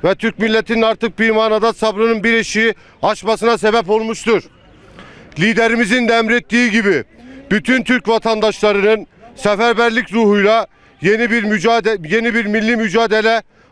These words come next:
ortak paydasında kenetlenmeleri mukadderatımıza istikamet çizecek, istiklal ve istikbalal, istikbal meselemizdir.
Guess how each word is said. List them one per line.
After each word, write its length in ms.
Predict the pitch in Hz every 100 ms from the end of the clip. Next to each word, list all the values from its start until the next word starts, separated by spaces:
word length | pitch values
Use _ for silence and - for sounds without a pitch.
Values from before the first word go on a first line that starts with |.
| -
ortak 400 | 196 - 240 -
paydasında 580 | 214 208 202 196 214 214
kenetlenmeleri 960 | 214 214 - 220 220 220 220 214 214 - - - -
mukadderatımıza 1080 | 185 - 220 - 226 226 214 214 185 233 233 - _ -
istikamet 600 | 170 220 - 226 233 226
çizecek, 560 | - 220 208 240 - _ _ -
istiklal 580 | 170 - - - 233 214
ve 120 | 226
istikbalal, 600 | - 196 190 220 233 202
istikbal 520 | 165 - 202 190 240
meselemizdir. 800 | 220 208 196 175 151 117 117 -